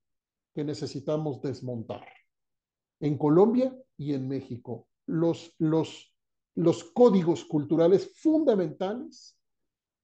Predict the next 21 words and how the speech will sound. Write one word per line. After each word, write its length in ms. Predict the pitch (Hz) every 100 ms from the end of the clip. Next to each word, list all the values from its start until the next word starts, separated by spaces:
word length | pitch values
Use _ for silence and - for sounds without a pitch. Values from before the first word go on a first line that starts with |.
| _ -
que 400 | 185 208 208 - -
hacen 680 | 185 180 214 214 226 - _ -
este, 580 | 180 - - 226 - - _
que 100 | 160
están 360 | - 214 233 -
en 140 | 165
el, 180 | 170 175
en 160 | 170 160
la, 120 | 165 -
en 140 | 165 165
la 120 | 165
base 420 | 208 247 269 269
de 140 | 165
este 220 | 180 - 202
enorme 680 | 180 180 311 330 254 180
consenso 800 | - 156 147 - 185 185 - 311 _ _ _ _ _ _ _ _ _
en 160 | 156 147
el 160 | 147
que 180 | 143 151
ha 100 | 170
funcionado 960 | 175 196 143 160 156 175 180 196 -